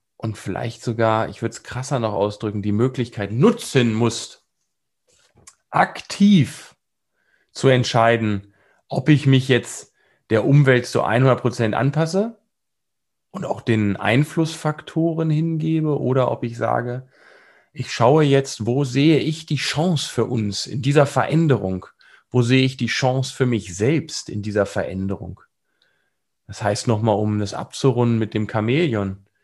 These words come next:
Du gehst durch den Urwald. Eigentlich müsstest du dich rot färben, weil die Blume rot ist, tust es aber nicht, weil du ganz genau weißt, wenn du dich jetzt rot färbst, wird dir etwas Schreckliches passieren.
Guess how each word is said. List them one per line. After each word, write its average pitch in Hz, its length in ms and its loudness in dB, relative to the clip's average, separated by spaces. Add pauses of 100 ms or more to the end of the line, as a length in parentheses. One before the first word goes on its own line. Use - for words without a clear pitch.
(500)
Du 101 80 -6
gehst 117 320 -4
durch 117 160 -4
den 120 180 -4
Urwald. 135 760 0 (720)
Eigentlich 127 340 -4
müsstest 139 380 -2
du 135 40 -4
dich 131 220 -2
rot 180 240 0
färben, 107 460 0
weil 113 120 0
die 120 100 -2
Blume 131 340 0
rot 143 340 -2
ist, 127 400 -8 (320)
tust - 340 -6
es 113 140 -8
aber 101 220 -4
nicht, 120 340 -10 (500)
weil 104 360 0
du 123 120 -2
ganz 117 360 0
genau 135 340 0
weißt, 113 540 -2
wenn 113 120 -6
du 120 60 -4
dich 113 220 -8
jetzt 107 180 -10
rot 123 260 -6
färbst, 110 600 -6 (240)
wird 117 180 -2
dir 123 140 2
etwas 110 260 -4
Schreckliches 117 560 -8
passieren. 107 680 -8